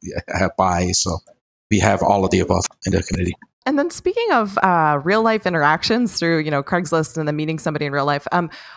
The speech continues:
Speaker 2: we read about Amazon Con. Uh, is that the biggest conference for something like this? Have you been?
Speaker 1: Yeah.
Speaker 2: Yeah.
Speaker 1: Yeah. So <sighs> Amazon Con is for Amazon and tall women's, uh, fans.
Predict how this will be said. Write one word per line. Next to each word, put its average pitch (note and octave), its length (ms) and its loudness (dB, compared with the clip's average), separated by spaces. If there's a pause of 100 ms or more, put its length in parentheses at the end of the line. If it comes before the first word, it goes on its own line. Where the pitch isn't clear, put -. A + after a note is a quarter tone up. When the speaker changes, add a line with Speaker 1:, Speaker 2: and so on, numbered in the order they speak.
(280)
Speaker 2:
we B3 160 0
read G4 160 2
about F#4+ 260 2
Amazon A3+ 600 2
Con. B3+ 600 2
Uh, - 360 -2 (260)
is B3 220 0
that C4+ 280 2
the A#3 60 -2
biggest G3 800 -2
conference A#3 480 -2
for F#4 120 -4
something F4 300 -4
like F4 220 -4
this? E4 180 -2
Have G3+ 140 -2
you G3 80 0
been? - 160 2
Speaker 1:
Yeah. G#2 400 4 (320)
Speaker 2:
Yeah. F#3+ 280 -6 (200)
Speaker 1:
Yeah. F#3+ 240 4
So D#3+ 260 0 (360)
<sighs> - 360 -4
Amazon D#3 460 2
Con B2+ 280 0
is G#2 280 0
for A2 580 0 (160)
Amazon G#2+ 640 0 (120)
and G2 280 0
tall G#2+ 320 -2
women's, G2 840 0
uh, F2+ 300 2 (140)
fans. - 680 0